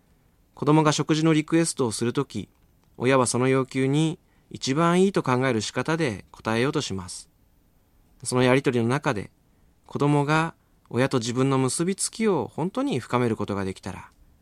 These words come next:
これはとっても素晴らしいことだなと思います。神様へのリクエストというものもまた、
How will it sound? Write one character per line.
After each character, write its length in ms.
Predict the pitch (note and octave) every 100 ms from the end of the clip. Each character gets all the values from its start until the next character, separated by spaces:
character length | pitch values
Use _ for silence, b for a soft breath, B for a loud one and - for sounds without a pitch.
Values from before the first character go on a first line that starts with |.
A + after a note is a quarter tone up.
| _ _ _
こ 120 | -
れ 60 | G2+
は 260 | G2 F#2+ - - -
と 80 | -
っ 40 |
て 140 | -
も 120 | D3+ D#3+
素 120 | A#2
晴 60 | A#2+
ら 120 | A2+
し 100 | -
い 40 |
こ 80 | G#2
と 100 | F#2+
だ 100 | F#2+
な 220 | A2 C#3+
と 100 | G#2+
思 160 | F#2 F#2
い 80 | F#2
ま 140 | F2+
す。 200 | - - _ _ _ _ _ _ _ -
神 220 | D3 D3
様 240 | C#3+ B2+
へ 60 | B2
の 120 | B2
リ 120 | A2+
ク 120 | - D#3
エ 80 |
ス 80 | E3
ト 80 | D3+
と 100 | C3
い 40 |
う 40 | B2
も 100 | B2+
の 80 | D3+
も 160 | C3
ま 140 | B2 C#3+
た、 280 | C3+ F#2